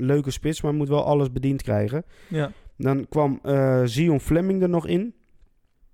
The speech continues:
Speaker 1: En Clint Leemans. En Clint Leemans vind ik nog wel een aardige voetballer. Die kan echt nog wel, eh, eh,
Speaker 2: Ja,
Speaker 1: voetballen.
Speaker 2: ik snap ook niet waarom die eigenlijk niet erin staat.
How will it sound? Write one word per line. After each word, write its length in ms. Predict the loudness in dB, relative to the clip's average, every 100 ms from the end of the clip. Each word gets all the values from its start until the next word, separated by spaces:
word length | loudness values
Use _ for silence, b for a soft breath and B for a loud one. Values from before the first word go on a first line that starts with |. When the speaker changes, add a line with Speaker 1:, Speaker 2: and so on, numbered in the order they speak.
| -14 -4
Speaker 1:
En 160 | -2
Clint 260 | 2 2 4
Leemans. 640 | 4 4 2 0 -4 -14 -8
En 180 | -6
Clint 220 | 0 2 2
Leemans 360 | 2 2 0
vind 120 | 0 0
ik 60 |
nog 140 | 0 2
wel 120 | 2
een 100 | 2
aardige 300 | 2 0 0
voetballer. 420 | 0 2 2 2
Die 100 | 0
kan 160 | -2 -4
echt 140 | -2
nog 120 | 0
wel, 300 | 2 2 2
eh, 60 | 0
eh, 140 | -2 -4
Speaker 2:
Ja, 180 | -4
Speaker 1:
voetballen. 340 | -4 -2 -2 0
Speaker 2:
ik 120 | 0
snap 240 | -2 -2
ook 80 | -4
niet 140 | -4 -2
waarom 240 | -4 -2
die 140 | -4
eigenlijk 300 | -4 -6 -8
niet 180 | -10 -10
erin 200 | -10 -10
staat. 460 | -10 -10 -12 -16